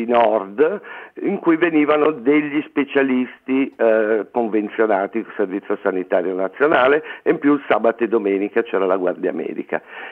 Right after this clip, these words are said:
In questo ambulatorio pian piano hanno tagliato i servizi e, eh, gli specialisti non vengono più, la guardia medica non c'è più.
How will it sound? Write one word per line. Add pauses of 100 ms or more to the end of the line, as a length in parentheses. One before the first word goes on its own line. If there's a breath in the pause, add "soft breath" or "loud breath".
In
questo
ambulatorio
pian
piano
hanno
tagliato
i
servizi (440 loud breath)
e,
eh,
gli
specialisti
non
vengono
più,
la
guardia
medica
non
c'è
più.